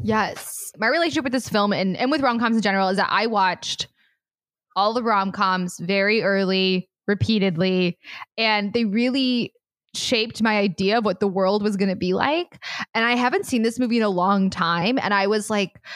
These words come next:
anytime I, like, watch a movie from my childhood that shaped a fundamental belief about what the world was gonna be, and it's wrong.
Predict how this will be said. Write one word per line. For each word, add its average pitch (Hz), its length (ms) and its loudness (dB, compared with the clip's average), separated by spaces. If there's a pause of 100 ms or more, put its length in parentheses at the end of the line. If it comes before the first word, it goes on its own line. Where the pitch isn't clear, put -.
(160)
anytime 277 600 0
I, 269 80 2
like, 247 160 -2
watch 196 240 0
a 240 60 0
movie 233 120 2
from 226 100 0
my 196 100 0
childhood 190 500 0
that - 160 0
shaped 190 340 -2
a 214 60 0
fundamental 196 460 0
belief 180 300 -2
about 202 120 2
what 185 160 0
the 196 80 0
world 170 240 -4
was 214 100 -2
gonna 254 200 0
be, 262 120 0
and 269 80 2
it's 202 160 -4
wrong. 190 640 0